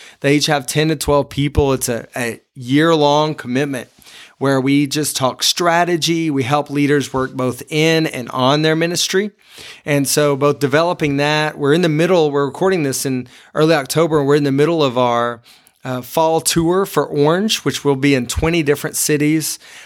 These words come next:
Uh, uh, our teams will. I'll actually be in a total of about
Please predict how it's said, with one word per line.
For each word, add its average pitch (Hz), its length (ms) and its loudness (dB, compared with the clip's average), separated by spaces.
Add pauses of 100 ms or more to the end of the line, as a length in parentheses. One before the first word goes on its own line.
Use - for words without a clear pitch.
(120)
Uh, 127 360 -2 (100)
uh, 139 320 -6
our 139 120 -4
teams 156 380 0
will. 170 400 4
I'll 156 280 2
actually 151 280 0
be 143 200 2
in 139 100 2
a 135 100 -2
total 147 340 2
of 123 80 -2
about 127 380 0